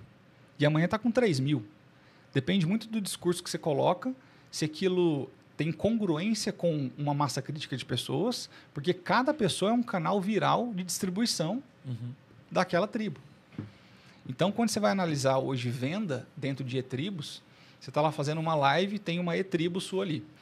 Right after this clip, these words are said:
Speaker 1: Aí tem gente falando assim, "Gente, vamos montar um grupo no WhatsApp por fora pra gente compartilhar não sei o quê? Gente, quem comprar o produto ali, vamos fazer não sei o quê, vamos rachar não sei o quê." Tem esse comportamento que antigamente não tinha.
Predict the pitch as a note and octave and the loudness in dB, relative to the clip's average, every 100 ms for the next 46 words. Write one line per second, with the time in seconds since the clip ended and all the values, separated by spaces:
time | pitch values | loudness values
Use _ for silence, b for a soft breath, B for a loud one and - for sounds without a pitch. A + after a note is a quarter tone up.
0 | B B C3 C3 D#3 E3+ F#3+ F#3+ - D#3 | B B -4 0 0 0 0 0 2 2
1 | G3+ C4+ D#3 - D3 B3 C#4 B3+ A#3+ G#3 | 4 4 0 -2 0 2 2 2 2 4
2 | G3 G3 F3+ D#3 - A#3+ G#3+ - - D3+ | 0 0 2 0 4 4 4 2 -6 -6
3 | C3+ G#3+ A#3+ C#3 C3+ D3+ F3 - F3+ F3 | 0 4 4 4 0 -2 -4 -4 0 0
4 | D3+ D#3+ C#3+ - B2 G#3+ A3 B2+ B B | 0 -2 -2 -4 -4 0 2 2 B B
5 | B A#3 B3+ - C4+ C4+ G#3+ G#3 A3 G#3+ | B 2 2 2 -2 2 2 4 2 4
6 | F#3+ G#3 G3+ G3 B3+ G3+ B3+ B3 G3+ F3+ | 0 0 -2 0 2 0 0 0 0 -2
7 | F3 G#3 F#3+ A#3 A3 F#3+ F#3+ F#3 E3 E3 | 0 2 2 4 6 6 4 0 0 -2
8 | B B B B - A3 C#4 - B3+ B3+ | B B B B 0 2 4 2 2 0
9 | B3 A3+ A3 E3 G3+ A#3 A3 A#3 A#3+ A3+ | 0 0 0 0 -2 -2 -4 2 2 2
10 | A3+ D#4 D#4 F4+ G#3 | -2 -4 -4 0 0